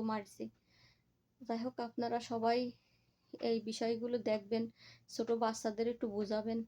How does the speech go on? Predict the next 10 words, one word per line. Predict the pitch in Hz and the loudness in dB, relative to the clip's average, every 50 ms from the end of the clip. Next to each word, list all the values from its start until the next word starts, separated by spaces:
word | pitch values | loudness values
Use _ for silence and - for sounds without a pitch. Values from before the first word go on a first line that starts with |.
| _ _ - - | _ _ -20 -10
তারাও | - 208 208 208 214 220 226 | -8 -6 -4 0 0 2 2
অনেক | 226 233 233 - | 2 0 -2 -4
শয়তানি | - 233 208 208 - 226 226 226 | -4 -6 -6 -4 -4 -2 -2 -2
দুষ্টুমি | 220 220 220 - - - 226 233 226 | -2 -4 -6 -8 -6 -4 -2 -2 -2
করে | 226 - 220 214 220 220 - | 0 0 0 0 0 -2 -4
কত | 220 220 - 214 - | -6 -6 -6 -8 -8
সময়। | - 226 220 214 220 - _ - - - - - - - - - - - 202 | -4 -2 -2 -2 -4 -8 _ -20 -20 -20 -20 -20 -20 -20 -18 -8 -2 0 2
আর | 202 202 196 196 - - | 2 2 2 0 -2 -2
শয়তানের | 220 202 208 - 233 226 240 247 247 233 226 214 | -2 0 2 4 4 6 6 6 4 4 2 -2
দুকাই | - 220 - 240 240 247 | -4 -2 2 4 4 4